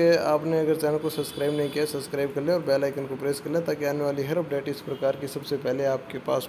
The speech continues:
पहुंच के ज़्यादा से ज़्यादा वीडियो को शेयर कर दें, चैनल को सब्सक्राइब कर लें और मैं आपको लेके चलता हूं सीधा कट ऑफ पे। तो साथियों, आप इसमें देख सकते हो जयपुर आयुक्तालय की वैकेंसी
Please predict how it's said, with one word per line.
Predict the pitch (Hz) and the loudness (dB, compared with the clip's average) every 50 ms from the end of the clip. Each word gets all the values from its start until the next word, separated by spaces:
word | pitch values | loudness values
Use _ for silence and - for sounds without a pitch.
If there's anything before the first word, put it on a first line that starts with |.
| - | -4
पहुंच | 131 131 139 151 - - | -2 -2 -2 -2 -2 -2
के | - 160 170 170 - - - - - - - - - | -2 -2 -2 -2 -4 -8 -16 -16 -16 -18 -14 -6 0
ज़्यादा | 147 147 147 156 175 | 2 4 6 6 6
से | 170 - 165 | 4 4 2
ज़्यादा | 147 151 147 147 151 | 2 2 2 4 4
वीडियो | 147 147 147 147 151 156 151 | 4 4 2 2 2 2 2
को | 151 151 | 2 0
शेयर | - - 147 147 147 | 0 2 0 0 2
कर | 151 156 147 | 2 0 0
दें, | 151 170 180 | 2 0 0
चैनल | 175 170 156 143 147 | 2 2 2 2 2
को | 139 - 143 | 0 -2 -4
सब्सक्राइब | 135 - 135 127 - - 131 135 143 151 151 - | -2 -4 -4 -6 -4 0 2 2 2 2 2 0
कर | 156 151 | 0 2
लें | 151 165 175 170 | 4 4 2 2
और | 147 151 156 151 | 2 0 0 2
मैं | 147 151 151 | 2 4 4
आपको | 151 147 147 - 147 | 4 2 2 0 -2
लेके | 139 139 147 147 170 160 | 0 0 0 0 0 0
चलता | 160 151 143 - 151 | 0 0 -2 0 0
हूं | 151 147 | -2 0
सीधा | 147 147 139 139 147 | -2 -2 -2 0 0
कट | 147 - 139 131 | 0 -2 -2 -2
ऑफ | 131 131 123 - - | 0 0 -2 -2 -6
पे। | 120 117 113 - - - - - - - - - - - - - - - - - - - - - - - - - - - - - - - - - - - - - - - - - - - - - - - - - - - - - - - - - - - - - - - - - - - - - - - - - - | -8 -8 -8 -10 -12 -14 -16 -16 -16 -16 -16 -16 -16 -16 -16 -16 -16 -16 -16 -16 -18 -18 -18 -18 -18 -18 -18 -18 -18 -18 -18 -18 -18 -18 -18 -18 -18 -18 -18 -18 -18 -18 -18 -18 -18 -18 -18 -18 -18 -18 -18 -18 -18 -18 -18 -18 -18 -18 -18 -18 -18 -18 -18 -18 -18 -18 -18 -18 -18 -18 -18 -18 -18 -18 -18 -10 -6
तो | - 151 | -4 -2
साथियों, | 139 151 151 151 151 156 156 151 | 0 2 2 2 4 4 6 6
आप | 151 151 156 | 6 6 4
इसमें | 160 156 170 160 151 | 2 0 0 0 2
देख | 151 156 156 - | 2 2 2 0
सकते | 165 156 151 170 | -2 -4 -2 0
हो | 175 165 | 0 2
जयपुर | 147 151 143 147 - 165 160 151 | 2 0 0 0 0 0 2 2
आयुक्तालय | 147 147 139 139 - 139 135 135 | 2 2 0 0 -2 -2 0 -2
की | 131 147 165 | -2 -2 -2
वैकेंसी | 156 143 127 - 123 127 127 - - 131 113 - | -2 -2 -2 -2 -2 -2 -2 -4 -6 -8 -8 -10